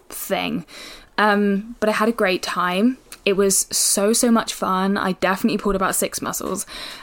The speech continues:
and definitely almost <laughs> crushed a ton of annoying children. However, we had the <laughs> best time, and it was just,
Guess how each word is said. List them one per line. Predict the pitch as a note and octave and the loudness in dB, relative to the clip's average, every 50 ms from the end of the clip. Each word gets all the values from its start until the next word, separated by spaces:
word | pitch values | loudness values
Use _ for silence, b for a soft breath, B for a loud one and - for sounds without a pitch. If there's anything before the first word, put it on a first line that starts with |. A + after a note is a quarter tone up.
| B B | B B
and | G3+ G3+ F#3+ - | 0 2 2 2
definitely | - G3 F#3 F3+ - - A#2+ - D2+ F#3 F#3 - - - | 2 2 2 2 0 -4 -4 -2 -2 -2 -2 -4 -4 -2
almost | - G3 F#3 F3+ F3 F3 - F3 - | 0 0 2 2 0 0 0 -2 -2
<laughs> | - | -2
crushed | F#3+ F3 E3+ - - - | -2 -2 0 0 -2 0
a | G3 | 0
ton | - F#3+ F3+ F3 F#3+ | -2 -2 0 0 0
of | F#3+ G#3 | 2 4
annoying | G3 G3 G3 G3 G#3 A3 | 4 4 4 2 2 0
children. | - - A3+ A3 G#3+ - B3+ C4+ D4+ B B B B B B B B | 0 0 0 0 2 2 2 2 2 B B B B B B B B
However, | - C4 C#4 C#4+ D#4 E4 D#4 C#4 G#3 | 0 4 4 6 6 6 4 4 4
we | F#3 G#3 A3 | 4 2 2
had | - - C#4+ C#4 - | 2 0 -2 -2 -2
the | - C4+ | -4 0
<laughs> | |
best | B3 - A#3 A3 G3+ G#3 G#3 - - - - | 2 2 2 4 2 0 0 0 -2 -2 -4
time, | - G3+ F3 F3+ F3+ F#3 G3+ A#3 C4+ D4 B B B B B B B B _ - | -4 -2 -2 0 0 2 4 4 2 2 B B B B B B B B _ -2
and | F#3 G3 G3 G3 G3+ G3+ G3+ G3 F#3+ - - | 0 2 2 2 2 2 2 2 0 -2 -2
it | - | -2
was | G#3 G#3+ G3 - | 0 0 0 2
just, | - D4 D4 C#4 C4+ - - | 2 2 2 2 0 -2 -4